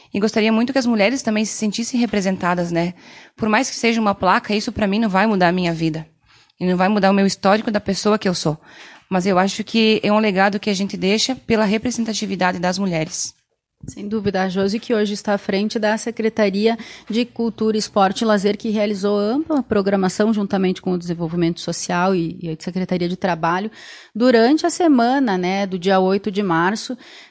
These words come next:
Speaker 2: toda a programação alusiva ao Dia Internacional das Mulheres, nós agora criando um Conselho da Mulher, né, Josiane? Todo esse trabalho sendo também, eh, destacado para que mais pessoas possam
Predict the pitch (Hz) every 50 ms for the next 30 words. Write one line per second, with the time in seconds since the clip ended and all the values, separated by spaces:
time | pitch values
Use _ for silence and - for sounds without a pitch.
0 | _ _ 233 240 254 262 277 262 - 262 247 254 254 254 240 220 - - 220 226
1 | 233 226 220 214 185 190 208 214 214 220 233 220 - - 196 196 202 202 202 202
2 | 180 170 196 202 214 220 208 190 - - 202 196 208 208 202 196 190 - - 196
3 | 190 190 196 196 196 196 185 196 185 175 175 185 208 208 196 202 202 202 196 208
4 | 196 190 190 196 202 196 - - 202 190 196 214 220 220 208 - 214 190 185 175
5 | - - - 202 196 214 226 240 214 202 190 185 175 160 165 165 180 202 214 208
6 | 208 196 185 185 190 190 180 175 175 175 175 185 190 185 175 190 180 175 170 180
7 | 170 - - - - - _ _ - 240 254 285 294 - - 277 - 269 247 220
8 | 196 196 196 226 226 220 - - 233 233 240 226 247 233 - 240 220 214 190 202
9 | 214 220 233 226 226 220 214 208 196 175 - - 196 196 185 185 180 175 165 -
10 | - _ - - - - - _ _ _ 180 180 220 262 294 - - - 277 247
11 | - - - 226 202 214 240 254 254 - 262 254 - - 247 247 240 240 277 339
12 | 381 359 - - 254 - - - 208 208 202 - - 202 185 185 202 - - 214
13 | 202 196 185 165